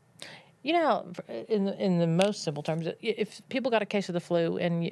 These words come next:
oh, I got a light case of the flu and you got a really bad case of the flu,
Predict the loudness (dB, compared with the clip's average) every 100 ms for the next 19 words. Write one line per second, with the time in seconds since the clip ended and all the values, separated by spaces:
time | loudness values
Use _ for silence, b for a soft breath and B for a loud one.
0 | -2 0 2 2 0 -2 0 0 0 0
1 | -4 -4 -4 0 2 2 2 2 2 0
2 | 0 0 2 0 0 -4 -4 -8 -8 -6
3 | -6